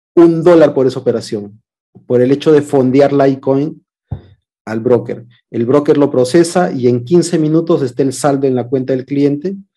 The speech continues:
El cliente automáticamente revisa su, su plataforma, ya tiene el fondeo, y ahí yo les mando mi link para asociarse en la social trading y automáticamente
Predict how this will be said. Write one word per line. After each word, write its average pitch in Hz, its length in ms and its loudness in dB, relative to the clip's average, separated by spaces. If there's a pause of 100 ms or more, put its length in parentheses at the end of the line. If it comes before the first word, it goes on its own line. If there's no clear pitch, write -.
(400)
El 113 180 -8
cliente 143 420 2
automáticamente 135 1040 0
revisa 131 720 0
su, 117 680 -4 (260)
su 123 200 -10
plataforma, 127 640 0
ya 123 240 2
tiene 135 220 0
el 127 100 0
fondeo, 143 640 0 (580)
y 127 120 -2
ahí 135 160 4
yo 139 80 4
les 135 180 0
mando 143 240 2
mi 143 140 2
link 147 280 0
para 123 200 -2
asociarse 131 600 -4
en 131 60 -2
la 123 80 -2
social 131 400 -8
trading 151 480 -2 (540)
y 120 160 -2
automáticamente 123 1300 0